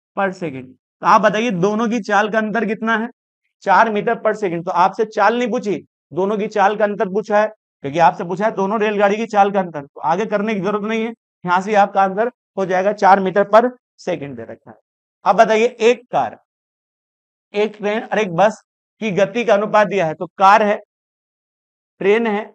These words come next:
और क्या है? बस है। उनके किस चीज का अनुपात दे रखा है? गति का अनुपात, चाल का अनुपात दिए।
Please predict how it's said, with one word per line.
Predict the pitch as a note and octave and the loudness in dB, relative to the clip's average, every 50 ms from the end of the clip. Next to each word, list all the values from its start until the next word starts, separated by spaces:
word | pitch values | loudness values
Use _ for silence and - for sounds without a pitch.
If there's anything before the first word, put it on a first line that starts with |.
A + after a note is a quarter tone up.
| _ - | _ -4
और | F3+ F3 G#3 | -4 -4 -2
क्या | F3 G3+ G3 G#3 | 0 2 4 4
है? | A3+ A#3 | 2 2
बस | E3 D3+ E3+ E3 E3 E3 | 2 0 -2 -2 -2 -6
है। | C#3 B2+ B2+ C3 _ _ _ _ _ _ _ _ _ - | -16 -16 -18 -20 _ _ _ _ _ _ _ _ _ -8
उनके | E3 F#3+ G3 G3+ A3+ | -6 -4 -4 -4 -4
किस | E3+ A3 G#3+ G#3+ | -2 -4 -4 -4
चीज | A#3 A3 G3+ | -6 -4 -2
का | A#3 | -2
अनुपात | A3+ A3+ G#3 A3+ A3+ A3 | -2 0 2 2 2 2
दे | F3+ A3+ | 2 0
रखा | A3+ A3 A3 A3 | -2 -2 -2 -2
है? | A3+ | -2
गति | G3 D#3+ G#3 G#3+ D#3+ A3 A#3 | 0 0 -2 -2 0 -2 -2
का | F3+ G#3+ | -2 -2
अनुपात, | F#3+ E3+ D#3 D3+ D3 D3 D3 _ | -4 -4 -4 -6 -6 -6 -8 _
चाल | - G#3+ G#3 G3+ G#3+ G#3+ | -2 0 2 2 2 2
का | - G3+ | 0 -2
अनुपात | G3 F#3+ F3 D3 E3 D#3 C#3 | -2 -2 -4 -6 -6 -6 -6
दिए। | A#2+ A2+ A#2+ A2+ | -8 -12 -16 -16